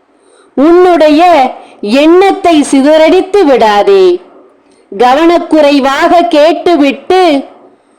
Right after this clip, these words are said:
வரும் ஆபத்தை பெற்றுக்கொண்டு, "தாயே, ஏன் எனக்கு மட்டும் இப்படி?" என்று சொல்லாதே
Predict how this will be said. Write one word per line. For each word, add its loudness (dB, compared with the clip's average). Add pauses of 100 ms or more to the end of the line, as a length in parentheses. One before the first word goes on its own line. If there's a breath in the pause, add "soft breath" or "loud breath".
(160)
வரும் 0
ஆபத்தை -2
பெற்றுக்கொண்டு, -2 (680 soft breath)
"தாயே, 0
ஏன் 2
எனக்கு 0
மட்டும் 0
இப்படி?" 0
என்று 0
சொல்லாதே 0